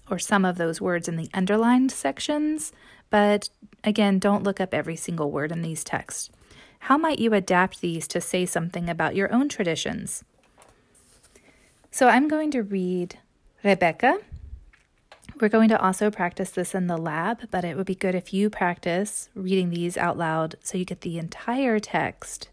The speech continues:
um, where you're practicing that out loud. Uh, and that you can do before or after the lab. Uh, the more you do before,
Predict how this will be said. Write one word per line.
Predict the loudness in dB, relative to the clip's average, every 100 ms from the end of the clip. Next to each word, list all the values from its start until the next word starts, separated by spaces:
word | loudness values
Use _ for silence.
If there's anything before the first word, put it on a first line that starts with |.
| _ _ -2
um, | 0 0 -2 -8 -4
where | -2
you're | -2
practicing | -2 -6 -6 -6 -4
that | -4 -2
out | -4 -4
loud. | -10 -12 _ _ -20 -20 -20 -20 -18 -2
Uh, | 0 0 -2
and | 0
that | 0 -2 -6
you |
can | -2 0
do | 2 2
before | -2 -2 -2 0
or | 0 0
after | -2 -4 -6
the | -4
lab. | -6 -6 -8 -12 _ _ -20 -20 -20 -10
Uh, | -2 0 2 0 -2
the | -4 0
more | 2
you | 2
do | 0
before, | -4 -2 0 4 2